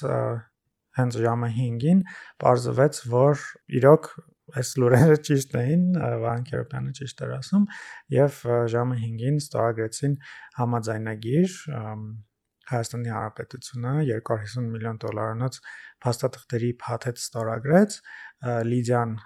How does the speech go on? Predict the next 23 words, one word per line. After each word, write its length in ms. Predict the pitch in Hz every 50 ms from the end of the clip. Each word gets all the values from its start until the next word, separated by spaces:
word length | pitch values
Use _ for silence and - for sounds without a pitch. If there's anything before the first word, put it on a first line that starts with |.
| _ _ -
Արմենիայի, 760 | - - 113 113 110 117 117 117 117 120 123 127 139 156 180
ը, 640 | 196 208 202 - - - - - _ _ _ 127 117
Եվրասիական 760 | 117 117 117 113 117 120 117 - 135 123 - 127 120 120 110
զարգացման 640 | 110 107 107 107 110 110 - _ 117 113 113 107
բանկի 540 | 101 - 117 110 107 107 104 - 156 170 185 202 208 196 - _ _ _ _ _ _ _ _ _ _ _ _ _
հետ 360 | - - 120 120 120 - - _ _ _
միասին։ 480 | - 151 120 113 123 - - 135 104 104 - _ _ _ _ _
Սա 160 | - - 135 123
նշանակում 520 | 120 120 - 131 131 127 127 - - 165
է, 80 | 175 170
որ 260 | 147 139 147 143 - - - - - - - - _
կառավարությունը 800 | - - 120 113 120 120 113 113 117 117 - - 139 143 147 156 151
ցանկություն 640 | - - 127 117 120 120 - 123 - - 131 123 117
ունի 340 | 110 107 113 120 135 151 160 160 151 151 - - - - _ _ _ _ _ _ -
շահագործել 840 | - - 123 117 120 113 113 117 120 113 - - 135 135 143 151 151 139 131 - _
Ամուլսարի 640 | - 123 113 117 120 - - - 120 117 123 135 143 143 139
հանքը։ 540 | 131 127 113 110 110 113 - - - 139 147 175 202 196 - - - - - - _
Ամուլսարի 560 | - 127 120 127 123 - - 139 127 127 135
հանքի 320 | 123 123 123 120 117 - 135
թեմայով 380 | - - 120 113 123 135 139 135
մենք 200 | 131 135 135 -
շատ-շատ 520 | - - 117 117 - - - 107 - -
ենք 220 | 117 110 110 -